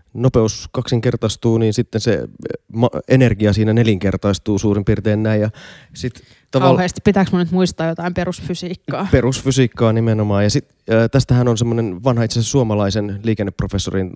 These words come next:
Speaker 1: tuo luoma taulukko joskus jo, olisiko ollut kahdeksankymmentäluvulla, jossa se jalankulkijan kuoleman todennäköisyys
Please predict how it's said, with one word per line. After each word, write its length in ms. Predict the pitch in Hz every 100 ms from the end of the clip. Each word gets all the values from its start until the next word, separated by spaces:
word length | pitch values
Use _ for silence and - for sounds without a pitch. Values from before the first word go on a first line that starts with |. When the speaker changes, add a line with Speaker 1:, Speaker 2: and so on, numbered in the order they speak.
| - _
Speaker 1:
tuo 160 | - 98
luoma 260 | 101 104 101
taulukko 480 | 113 107 92 - 95
joskus 280 | 98 -
jo, 120 | 101 92 - -
olisiko 360 | 98 104 101 101
ollut 120 | 98
kahdeksankymmentäluvulla, 680 | 104 104 - 90 92 92 95
jossa 200 | 92 101
se 140 | 101 95 - - - - - - _ _ - -
jalankulkijan 680 | 143 160 147 127 113 113 107
kuoleman 400 | 104 123 113 101
todennäköisyys 720 | 98 120 110 98 95 87 90